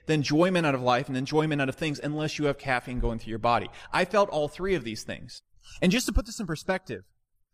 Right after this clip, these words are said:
you have your energy, you have your motivation, and you have your overall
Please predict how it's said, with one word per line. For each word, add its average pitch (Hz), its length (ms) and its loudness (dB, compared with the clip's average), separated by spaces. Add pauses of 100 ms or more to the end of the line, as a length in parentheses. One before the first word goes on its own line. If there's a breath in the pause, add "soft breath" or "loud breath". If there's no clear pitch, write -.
(260)
you 254 180 0
have 214 280 4 (220)
your 185 200 4
energy, 147 520 -4 (680)
you 185 160 2
have 208 180 4
your 175 100 0
motivation, 135 760 -2 (180)
and 147 120 0
you 143 80 0
have 160 220 2
your 156 180 -4
overall 147 440 0